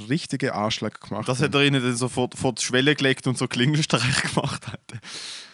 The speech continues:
Speaker 1: Wo sie noch den richtigen Streich gemacht haben, hat er die doppelte Menge
Speaker 2: Schön,
Speaker 1: der
Speaker 2: wie du es zuerst
Speaker 1: Testzündung.
Speaker 2: Anschlag und dann Streich <laughs> genannt hast. Das ist ein Anschlag. Das ist kein Streich mehr. Das ist ein fucking
Speaker 1: Es ist,
Speaker 2: Anschlag.
Speaker 1: ja, jetzt
Speaker 2: I'm
Speaker 1: musst du
Speaker 2: sorry.
Speaker 1: hören, jetzt musst du hören.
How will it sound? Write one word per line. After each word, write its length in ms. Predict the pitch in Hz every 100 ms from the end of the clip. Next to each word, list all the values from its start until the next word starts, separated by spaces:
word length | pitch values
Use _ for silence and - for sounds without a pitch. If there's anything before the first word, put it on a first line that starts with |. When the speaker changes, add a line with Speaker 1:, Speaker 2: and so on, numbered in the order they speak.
| _ _ -
Speaker 1:
Wo 120 | 113
sie 120 | 113
noch 200 | 113 110
den 140 | 104 110
richtigen 300 | 127 - 127
Streich 320 | - 113 110 -
gemacht 360 | 107 104 -
haben, 100 | 104
hat 140 | 107 101
er 60 |
die 140 | 113 104 -
doppelte 540 | 120 139 127 117 -
Menge 600 | 110 120 135 113 101 - _ _
Speaker 2:
Schön, 220 | - 175 208
Speaker 1:
der 20 |
Speaker 2:
wie 60 |
du 80 | 190
es 60 | 147
zuerst 300 | 147 160 -
Speaker 1:
Testzündung. 260 | - 135 185
Speaker 2:
Anschlag 520 | 202 175 175 190 -
und 160 | 143
dann 180 | 139 160
Streich 460 | - 107 117 139 -
<laughs> 60 |
genannt 340 | - 143 127 - 113
hast. 140 | - - -
Das 180 | - 311
ist 140 | 277
ein 100 | 233
Anschlag. 500 | 170 185 - 127 98 - -
Das 160 | - 185
ist 80 | 180
kein 100 | 180
Streich 360 | - 131 127 -
mehr. 120 | 90 -
Das 180 | - 165
ist 80 | 165
ein 60 | 151
fucking 400 | - 139 - 156
Speaker 1:
Es 80 | 143
ist, 60 |
Speaker 2:
Anschlag. 480 | 202 - 110 85 -
Speaker 1:
ja, 120 | 160 208
jetzt 160 | 185
Speaker 2:
I'm 20 | 180
Speaker 1:
musst 80 | 180
du 40 |
Speaker 2:
sorry. 180 | 185 170
Speaker 1:
hören, 120 | 143 147
jetzt 120 | 156
musst 140 | 180
du 40 | 180
hören. 240 | 180 123